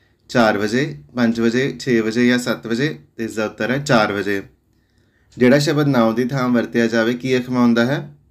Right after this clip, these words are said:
ਪੜ੍ਹਨਾਉ, ਕਿਰਿਆ ਵਿਸ਼ੇਸ਼ਣ ਜਾਂ ਯੋਜਕ। ਤੇ ਇਸ ਦਾ ਉੱਤਰ ਹੈ ਪੜ੍ਹਨਾਉ। "ਤੂੰ ਕਿੱਥੇ ਜਾ ਰਿਹਾ?" ਵਾਕ ਦੇ ਅੰਤ ਵਿੱਚ ਕਿਹੜਾ ਵਿਸਰਾਮ ਚਿੰਨ੍ਹ ਲੱਗੂਗਾ? ਕੌਮਾ, ਪ੍ਰਸ਼ਨ ਚਿੰਨ੍ਹ, ਡੰਡੀ ਜਾਂ ਡੈਸ਼। ਤੇ ਇਸ ਦਾ ਉੱਤਰ ਹੈ ਪ੍ਰਸ਼ਨ ਚਿੰਨ੍ਹ, ਕਿਉਂਕਿ ਪ੍ਰਸ਼ਨ ਪੁੱਛਿਆ ਗਿਆ ਹੈ।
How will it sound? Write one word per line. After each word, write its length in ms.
ਪੜ੍ਹਨਾਉ, 640
ਕਿਰਿਆ 280
ਵਿਸ਼ੇਸ਼ਣ 520
ਜਾਂ 200
ਯੋਜਕ। 440
ਤੇ 220
ਇਸ 100
ਦਾ 120
ਉੱਤਰ 220
ਹੈ 40
ਪੜ੍ਹਨਾਉ। 460
"ਤੂੰ 140
ਕਿੱਥੇ 300
ਜਾ 200
ਰਿਹਾ?" 180
ਵਾਕ 220
ਦੇ 180
ਅੰਤ 240
ਵਿੱਚ 180
ਕਿਹੜਾ 260
ਵਿਸਰਾਮ 440
ਚਿੰਨ੍ਹ 220
ਲੱਗੂਗਾ? 540
ਕੌਮਾ, 380
ਪ੍ਰਸ਼ਨ 480
ਚਿੰਨ੍ਹ, 320
ਡੰਡੀ 420
ਜਾਂ 140
ਡੈਸ਼। 440
ਤੇ 140
ਇਸ 120
ਦਾ 100
ਉੱਤਰ 240
ਹੈ 40
ਪ੍ਰਸ਼ਨ 400
ਚਿੰਨ੍ਹ, 280
ਕਿਉਂਕਿ 320
ਪ੍ਰਸ਼ਨ 420
ਪੁੱਛਿਆ 400
ਗਿਆ 280
ਹੈ। 300